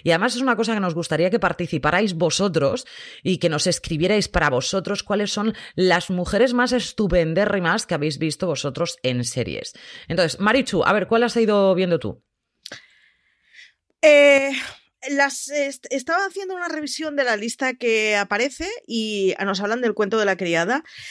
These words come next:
Speaker 2: El Cuento de la criada es de esa serie que con los años,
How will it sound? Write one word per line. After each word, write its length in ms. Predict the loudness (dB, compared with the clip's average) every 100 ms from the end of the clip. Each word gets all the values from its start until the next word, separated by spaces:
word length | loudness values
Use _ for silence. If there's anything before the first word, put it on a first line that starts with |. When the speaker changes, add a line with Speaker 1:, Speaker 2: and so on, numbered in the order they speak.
| -2
Speaker 2:
El 160 | 2 4
Cuento 220 | 4 4
de 60 | 2
la 80 |
criada 280 | 2 2 2
es 60 | 2
de 60 | 0
esa 140 | 0
serie 320 | 2 2 2
que 220 | 2 0
con 200 | 4 4
los 200 | 4 0 0
años, 440 | 2 2 0